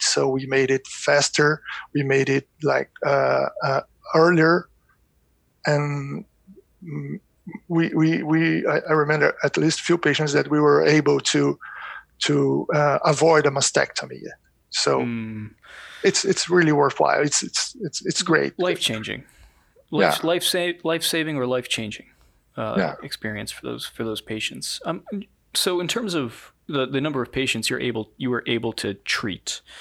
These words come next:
Speaker 2: I mean, roughly, do you, do you know y-, you were able to go from so many patients treated before this transformation to, I, it, it sounds like you, you must have been able to treat more patients after
Speaker 1: Yeah.
Speaker 2: the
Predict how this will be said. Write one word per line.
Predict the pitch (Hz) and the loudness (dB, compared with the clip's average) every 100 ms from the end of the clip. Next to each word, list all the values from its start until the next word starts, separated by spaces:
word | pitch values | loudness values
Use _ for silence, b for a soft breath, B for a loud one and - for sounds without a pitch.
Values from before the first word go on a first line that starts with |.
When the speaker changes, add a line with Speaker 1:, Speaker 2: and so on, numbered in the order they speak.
| B B B - | B B B -4
Speaker 2:
I | |
mean, | 120 113 110 _ | -4 -4 -10 _
roughly, | 131 117 110 - 95 | -2 -2 -2 -4 -6
do | 92 - | -6 -6
you, | 113 120 | -6 -6
do | 156 110 | -6 -6
you | 107 | -4
know | 107 104 107 107 113 _ - | -2 -2 -2 -4 -6 _ -12
y-, | - 113 104 | -8 -8 -6
you | 110 | -2
were | 107 | -2
able | 101 | -2
to | - | -4
go | 107 104 | -2 -4
from | - 101 98 101 - _ - | -4 -6 -6 -8 -12 _ -6
so | - 113 | -2 -2
many | 113 110 | -2 -4
patients | - 110 - 113 110 - - - b b - | -4 -2 0 -2 -2 -2 -2 -6 b b -8
treated | - 117 110 104 | -4 -2 -2 -4
before | - - - 113 113 113 - b b b b _ | -8 -6 -4 -2 -2 -2 -8 b b b b _
this | 117 110 | -2 -2
transformation | - 120 113 113 113 - 113 | -2 -2 -4 -4 -6 -6 -8
to, | - 101 98 95 - _ _ _ _ _ _ _ _ _ _ _ - | -8 -8 -8 -10 -14 _ _ _ _ _ _ _ _ _ _ _ -16
I, | 120 - | -14 -10
it, | 135 120 | -10 -6
it | 123 | -2
sounds | 127 127 107 | 0 0 -2
like | 92 - | -4 -6
you, | 110 - | -12 -8
you | 113 | -4
must | 113 | -4
have | - | -4
been | 101 98 | -6 -6
able | 95 | -8
to | |
treat | 95 - 101 - | -6 -6 -6 -8
more | 104 104 101 | -6 -6 -6
patients | - - - - - - - b b b b _ - | -8 -6 -6 -4 -4 -4 -6 b b b b _ -8
after | 110 90 | -6 -6
Speaker 1:
Yeah. | - | -6
Speaker 2:
the | - | -6